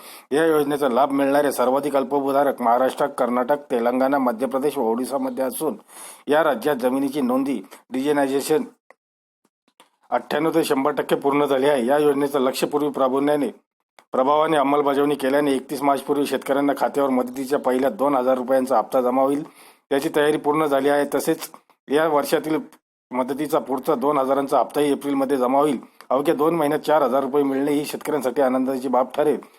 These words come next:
शिवाय ही रक्कम लोकसभेच्या प्रत्यक्ष मतदान सुरू होण्याआधीच जमा होईल.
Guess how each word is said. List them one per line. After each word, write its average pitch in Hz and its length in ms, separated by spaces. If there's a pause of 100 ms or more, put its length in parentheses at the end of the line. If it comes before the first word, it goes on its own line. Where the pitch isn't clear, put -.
(180)
शिवाय 151 240
ही 165 160
रक्कम 143 300
लोकसभेच्या 143 480
प्रत्यक्ष 131 360
मतदान 131 360
सुरू 143 200
होण्याआधीच 131 800 (340)
जमा 135 220
होईल. 143 220